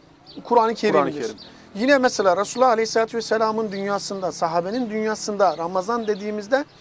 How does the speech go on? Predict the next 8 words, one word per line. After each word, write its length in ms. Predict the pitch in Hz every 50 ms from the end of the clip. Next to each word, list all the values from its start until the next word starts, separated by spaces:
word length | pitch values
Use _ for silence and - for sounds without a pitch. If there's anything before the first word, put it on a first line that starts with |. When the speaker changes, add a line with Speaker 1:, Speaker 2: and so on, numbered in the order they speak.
| - - - - - - -
Speaker 1:
mesela 260 | - 233 - - 240 233
Allah 240 | 214 220 285 285 269
Resulü 220 | 269 - - 269
Aleyhisselatü 400 | 262 262 262 - 269 262 254 -
Vesselam 280 | 254 - - 254 254 240
biliyorsunuz 480 | 302 294 262 226 - 269 285 247 208
cömert 460 | 185 214 214 226 262 254 - - 185 165
birisiydi. 380 | 165 151 139 - - 139 127